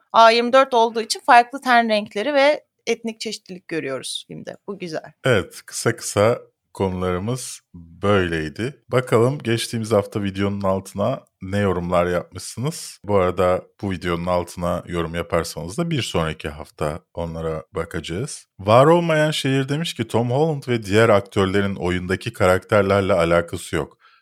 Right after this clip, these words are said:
Speaker 2: Sony yine
Speaker 1: Hı.
Speaker 2: içine etme peşinde.
Speaker 1: Hı.
Speaker 2: Göreceğiz.
Speaker 1: Evet, sanırım Nathan Drake'e göre ismi galiba karakterin oydu. Tom Holland'ın yaşı çok küçük kalıyor galiba. Normalde oyunda yetişkin, böyle büyük
Speaker 2: Evet.
Speaker 1: birisi galiba.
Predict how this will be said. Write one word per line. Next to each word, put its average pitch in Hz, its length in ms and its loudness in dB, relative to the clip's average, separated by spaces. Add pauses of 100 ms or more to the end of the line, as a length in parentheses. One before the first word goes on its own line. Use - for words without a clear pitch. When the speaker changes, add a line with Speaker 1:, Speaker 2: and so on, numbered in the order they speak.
(100)
Speaker 2:
Sony 117 320 -2
yine 113 260 -4
Speaker 1:
Hı. 90 100 -2
Speaker 2:
içine 87 320 -8
etme 80 340 -6
peşinde. - 500 -14 (120)
Speaker 1:
Hı. 147 80 -18
Speaker 2:
Göreceğiz. 123 360 2
Speaker 1:
Evet, 220 120 2
sanırım 262 560 -2 (300)
Nathan 240 480 0
Drake'e 247 360 -2
göre 247 520 2 (260)
ismi 208 280 -8
galiba 196 340 0
karakterin 190 440 -8
oydu. 196 420 -8
Tom 262 240 0
Holland'ın 254 340 -2
yaşı 262 320 -6
çok 311 260 -6
küçük 262 300 -12
kalıyor 160 300 -4
galiba. 156 300 -8
Normalde 185 440 -2
oyunda 196 300 -6
yetişkin, 254 640 -4 (120)
böyle 160 160 -6
büyük 208 220 -2
Speaker 2:
Evet. - 160 -6
Speaker 1:
birisi 156 300 -6
galiba. 147 440 -2